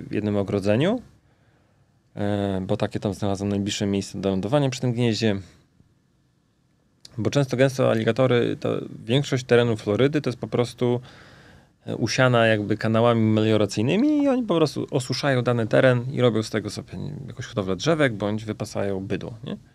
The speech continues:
Aligatory nie biorą bydła. Za duże. Człowieka też nie, nie trącą, póki nie jesteś skaleczony. E, no i akurat gdzieś wylądowaliśmy przy tym,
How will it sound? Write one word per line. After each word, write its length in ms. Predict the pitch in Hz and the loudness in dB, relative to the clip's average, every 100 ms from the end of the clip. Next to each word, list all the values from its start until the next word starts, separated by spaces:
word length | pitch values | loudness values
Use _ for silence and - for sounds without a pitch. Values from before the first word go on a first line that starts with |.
| _ _ - _ _ - | _ _ -20 _ _ -6
Aligatory 400 | 135 113 101 127 | 0 2 4 2
nie 100 | 220 | 2
biorą 200 | 95 90 | 2 2
bydła. 300 | 90 85 - - - _ | -2 -4 -6 -10 -20 _
Za 140 | 233 294 | -4 0
duże. 320 | 110 76 - - - _ - - - _ _ - - - | 0 -2 -10 -16 -20 _ -20 -20 -20 _ _ -20 -20 -14
Człowieka 300 | - 143 139 | -2 2 2
też 180 | 123 113 | 2 0
nie, 220 | 98 92 | -2 -2
nie 140 | 92 | -4
trącą, 340 | 92 113 104 101 | -2 -2 -2 -6
póki 340 | 104 98 95 | -10 -10 -8
nie 80 | 92 | -8
jesteś 240 | 90 - | -8 -10
skaleczony. 500 | - 87 87 - 92 - - _ _ - - - - - - _ _ | -10 -8 -8 -8 -10 -12 -18 _ _ -20 -20 -20 -20 -20 -20 _ _
E, 460 | 104 104 104 107 110 - _ _ _ _ _ _ _ _ | -2 2 4 2 0 -4 _ _ _ _ _ _ _ _
no 100 | 170 | 0
i 80 | 170 | 2
akurat 360 | 151 - 147 | 2 4 4
gdzieś 220 | 127 143 127 | 4 0 2
wylądowaliśmy 600 | 131 127 120 120 - 117 | 2 4 4 2 0 -4
przy 120 | 113 | -4
tym, 300 | 113 110 110 | 0 0 0